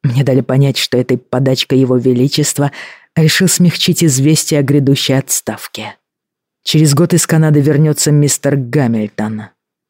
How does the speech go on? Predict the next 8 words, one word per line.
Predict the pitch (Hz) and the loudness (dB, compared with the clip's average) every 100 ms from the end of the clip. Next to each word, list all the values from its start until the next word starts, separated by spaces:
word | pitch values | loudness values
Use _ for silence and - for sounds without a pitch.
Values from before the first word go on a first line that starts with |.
| _ _ _ _ - | _ _ _ _ 0
Губернатор | 165 147 147 - 135 | 2 2 0 -2 -2
Бермудских | 123 135 135 - 127 | 0 0 0 -4 -2
островов | 135 - 139 143 151 | -4 -2 0 0 0
с | - | -2
тысяча | - 165 156 151 | -2 -2 0 0
семьсот | - 151 147 139 | 2 0 0 0
восемьдесят | 139 - 135 135 131 - | -2 0 0 0 -2 -4
пятого | 147 151 160 147 | -4 -2 -2 -4